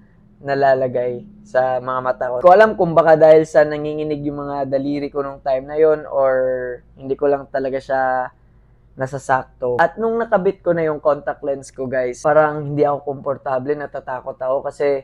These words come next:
iniisip ko na agad na what if in training, bigla siyang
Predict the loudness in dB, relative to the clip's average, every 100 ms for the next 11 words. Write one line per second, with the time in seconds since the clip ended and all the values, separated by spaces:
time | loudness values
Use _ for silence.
0 | _ -4 -2 0 0 0 -6 0 0 2
1 | 0 0 2 2 0 -4 -8 -6 0 0
2 | 0 -2 -6 -6 -12 -12 -12 -6 -2 -2
3 | -2 -4 -6 -10 -16 _ _ _ -14 -6
4 | 0 0 2 0 0